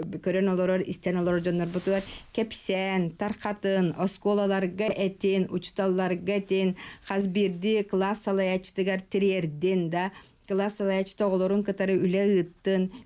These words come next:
Биһиги бу театрдар бут директордара, биһи театрдар бут үлэһиттере,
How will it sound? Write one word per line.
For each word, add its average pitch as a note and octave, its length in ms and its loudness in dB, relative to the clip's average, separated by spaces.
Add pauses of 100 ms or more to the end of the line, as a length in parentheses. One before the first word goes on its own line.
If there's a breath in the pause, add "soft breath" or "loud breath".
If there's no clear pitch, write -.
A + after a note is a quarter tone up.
Биһиги G#3 440 2
бу G#3 420 0
театрдар F#3 680 -2
бут G3 220 -2 (100)
директордара, F3 1000 -2 (340 loud breath)
биһи G3+ 460 2
театрдар F3+ 560 -2
бут G3+ 180 -4
үлэһиттере, F3+ 720 0